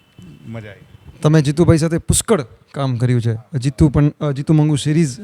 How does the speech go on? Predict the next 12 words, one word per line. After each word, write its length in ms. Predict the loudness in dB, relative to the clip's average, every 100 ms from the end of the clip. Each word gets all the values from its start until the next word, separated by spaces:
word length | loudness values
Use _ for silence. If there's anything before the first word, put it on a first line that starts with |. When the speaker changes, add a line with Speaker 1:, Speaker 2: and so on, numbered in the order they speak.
| 2
Speaker 2:
પણ 160 | 4
કરી 220 | 6 4 4
રહ્યા 240 | 4 2
છો. 180 | 0 -6 -10 _ _ _ _ _ _ _ _ _ 4
કેવો 220 | 6 6
અનુભવ 600 | 4 0 0 0 -2 -2
રહે 160 | -2 0
છે 100 | 0
જીતુભાઈ 320 | 2 4 4
સાથે 240 | 2 2
કામ 200 | 2 2
કરવાનો? 320 | 2 -2 -4